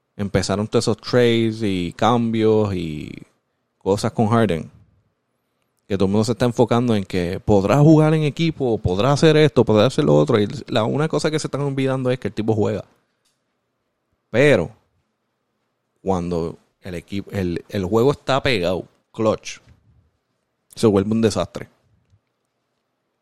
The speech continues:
Es la verdad. Faltan tres minutos en el juego. El juego está pegado. Empieza a lanzar chuletas de tres.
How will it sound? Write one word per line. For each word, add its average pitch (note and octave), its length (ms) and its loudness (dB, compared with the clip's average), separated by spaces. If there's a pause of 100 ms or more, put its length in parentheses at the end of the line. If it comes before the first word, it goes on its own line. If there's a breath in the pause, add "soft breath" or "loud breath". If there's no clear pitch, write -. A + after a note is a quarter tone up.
Es G2 100 -4
la C3 100 6
verdad. G#2 280 2 (1500)
Faltan C3+ 540 0 (500)
tres A#2 200 0
minutos D3 380 2
en C#3+ 60 2
el B2+ 60 2
juego. F#2+ 360 2 (800)
El F#2 120 -8
juego A2 220 4
está C3+ 200 0
pegado. F#2+ 340 2 (1200)
Empieza G2+ 380 0
a - 20 2
lanzar A2 400 2
chuletas G#2+ 480 0
de G2 140 -2
tres. E2+ 200 -8